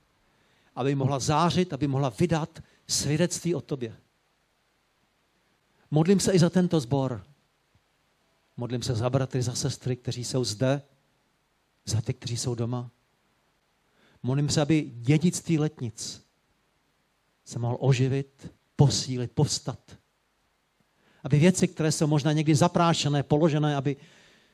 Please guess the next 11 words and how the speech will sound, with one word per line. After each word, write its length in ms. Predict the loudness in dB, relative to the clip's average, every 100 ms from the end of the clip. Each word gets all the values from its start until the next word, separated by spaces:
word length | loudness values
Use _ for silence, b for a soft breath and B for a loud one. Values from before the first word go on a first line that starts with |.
| b b _
aby 180 | -2 4
mohly 180 | 6 4
znovu 300 | 2 0 0
ožít. 440 | -2 -6 -12 -16 -18 -18 _ _ _ _ _ _ _ _ _ _ _ _ _ _ -10
Modlím 220 | -8 -2
se 120 | 0
za 120 | 0
nové 280 | 2 2 2
nadšení, 580 | 2 -2 -4 -4 -6 -10 _ _ _ _ _ _ _ _ _ _ _ _ _ _ _ -2
novou 260 | 2 2
horlivost, 800 | 2 0 -2 -4 -4 -8 -14 -20